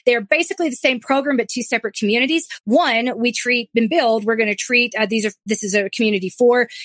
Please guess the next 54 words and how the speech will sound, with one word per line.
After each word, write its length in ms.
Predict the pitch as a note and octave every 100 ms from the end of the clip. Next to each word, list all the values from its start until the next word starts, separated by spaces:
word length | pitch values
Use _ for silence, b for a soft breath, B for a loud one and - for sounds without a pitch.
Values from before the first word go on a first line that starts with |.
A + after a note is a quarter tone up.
| -
new 300 | A#3 A#3+ A#3+
runners, 520 | G3+ A#3+ D4 D#4+ - B B -
um, 220 | A3 G#3+
and 140 | A3 G#3+
you 80 | G#3+
will 80 |
be 100 | G3 F#3
treated 260 | - G3
like 160 | A3 A3
a 60 | A3
new 160 | A3+
runner. 280 | A#3+ C4+ E4+ B B B
If 140 | B3+ -
you 340 | B3+ B3+ B3+
do 180 | G#3 A#3+
not 220 | A#3+ B3
wanna 140 | A#3+ A3+
be 100 | A3+
treated 260 | A#3+ A#3+
like 180 | A#3 A3
a 40 | A3
new 160 | A3
runner, 300 | A3+ B3 E4 -
if 240 | - A3+ A3+
you 140 | A#3
feel 200 | A#3+ A#3
like 140 | A3+ A3
you've 140 | A3
been 120 | A3 A3
here 140 | G#3+
before 280 | G3+ A3+ A3
and 140 | G#3+
you 80 | G#3
just 240 | G#3+ -
need 240 | A3 G#3 F#3+
to, 260 | A#3 A3 G#3 _ -
you're 240 | A3 G#3
restarting, 720 | G3+ G#3 - A#3+ B3+ D4 C#4
then 180 | B3 A3+
Rebuild 560 | C#4 A#3+ C4 A3+ G#3+ - B -
is 360 | A#3 A3 G#3+ -
the 140 | A3+
program 420 | - A#3 G3+ G#3
for 140 | G3 G#3
you. 180 | G3+ F#3+
We're 180 | F#3+
not 160 | F#3 F3
gonna 140 | F#3
treat 240 | E3+ F#3 -
you 80 | F3+
like 180 | F3
a 40 | F3+
new 100 | F3
person. 420 | - F3+ F#3+